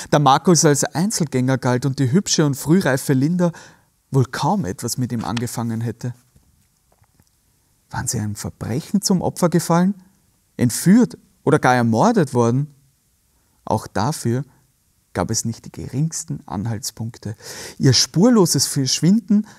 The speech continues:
war bis heute ein Rätsel. Ich hatte schon lange nicht mehr an die beiden gedacht.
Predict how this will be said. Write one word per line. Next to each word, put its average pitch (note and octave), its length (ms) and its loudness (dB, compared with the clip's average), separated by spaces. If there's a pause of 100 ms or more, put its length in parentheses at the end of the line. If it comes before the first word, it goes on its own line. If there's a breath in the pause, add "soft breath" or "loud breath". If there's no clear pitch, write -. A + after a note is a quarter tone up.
(240 loud breath)
war A#2+ 160 -2
bis - 420 -8
heute C#3 540 0
ein A#2+ 180 -4
Rätsel. A#2 460 -6 (1800)
Ich - 120 -6
hatte F3 180 -6
schon D#3+ 180 -4
lange C#3+ 320 -4
nicht A#2 260 -10
mehr A#2 120 -4
an A2+ 80 -6
die A#2+ 100 -6
beiden A2 340 -6
gedacht. A#2+ 540 -12